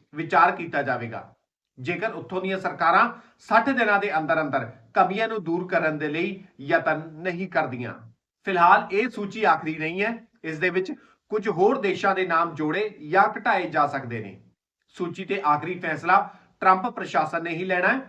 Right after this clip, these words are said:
ਡੋਨਾਲਡ ਟਰੰਪ ਨੇ ਆਪਣੇ ਪਹਿਲੇ ਕਾਰਜਕਾਲ ਦੌਰਾਨ ਵੀ ਸੱਤ ਮੁਸਲਿਮ ਦੇਸ਼ਾਂ ਉੱਤੇ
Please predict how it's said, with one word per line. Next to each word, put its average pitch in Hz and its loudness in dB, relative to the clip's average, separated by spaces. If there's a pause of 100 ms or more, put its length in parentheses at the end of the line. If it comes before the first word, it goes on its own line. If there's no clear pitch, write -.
(280)
ਡੋਨਾਲਡ 165 2
ਟਰੰਪ 170 -4
ਨੇ 226 -4 (200)
ਆਪਣੇ 214 2
ਪਹਿਲੇ 226 0
ਕਾਰਜਕਾਲ 180 4
ਦੌਰਾਨ 151 -2
ਵੀ 196 -8
ਸੱਤ - -4
ਮੁਸਲਿਮ 247 -2
ਦੇਸ਼ਾਂ 165 -2
ਉੱਤੇ 175 -4